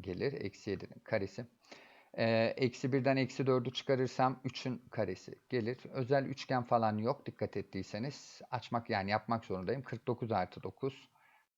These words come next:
Yani bu da ne geliyor? Yanlış yapmadıysak eğer kök elli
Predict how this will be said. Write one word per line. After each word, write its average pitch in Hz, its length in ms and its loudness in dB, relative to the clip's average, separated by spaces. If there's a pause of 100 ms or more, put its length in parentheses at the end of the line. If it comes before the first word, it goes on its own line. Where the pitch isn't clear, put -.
(100)
Yani 95 260 -6
bu 101 100 -8
da 104 60 -2
ne 101 120 -2
geliyor? 98 500 -2
Yanlış 104 380 -6
yapmadıysak - 580 -10
eğer 123 280 -2
kök - 300 -6 (100)
elli 98 380 -4